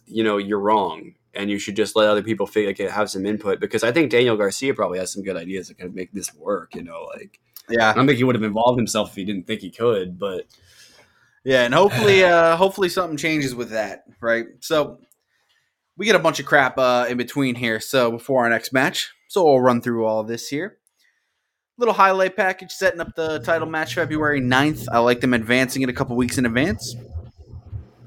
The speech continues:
Speaker 2: The, between
Speaker 1: So apparently, Hangman's gonna have to kill fucking <laughs>
Speaker 2: Yeah, when they said it was a Texas death match, Hangman had a great face.
Speaker 1: I know, he's like, "A, a what?" <laughs>
Speaker 2: Yeah, and it's,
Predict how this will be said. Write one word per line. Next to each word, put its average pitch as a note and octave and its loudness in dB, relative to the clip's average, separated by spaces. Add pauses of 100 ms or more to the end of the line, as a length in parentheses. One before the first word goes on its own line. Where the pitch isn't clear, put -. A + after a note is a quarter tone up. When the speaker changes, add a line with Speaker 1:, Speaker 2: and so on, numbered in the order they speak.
(360)
Speaker 2:
The, B2 -4
between B2 2
Speaker 1:
So A#2 2
apparently, C3+ 4 (100)
Hangman's B2 2
gonna A2+ 0
have A2 -2
to G2+ -10
kill A2 2
fucking G2 -4 (920)
<laughs> - -12
Speaker 2:
Yeah, D#3 2 (160)
when C3+ 0
they F3 2
said G3 2
it F#3 2
was D#3 0
a C#3+ -2
Texas C3+ 0
death A#2+ 0
match, G#2+ -6
Hangman A#2 -6
had G#2 -8
a G#2+ -12
great G#2 -4
face. - -14 (1700)
Speaker 1:
I D#3+ 0
know, D3+ 8
he's C3 2
like, A#2+ -2
"A, A2+ 0
a G#2+ -2
what?" A2 0 (160)
<laughs> - -20 (360)
Speaker 2:
Yeah, - 0 (200)
and C#3 2
it's, C3+ -4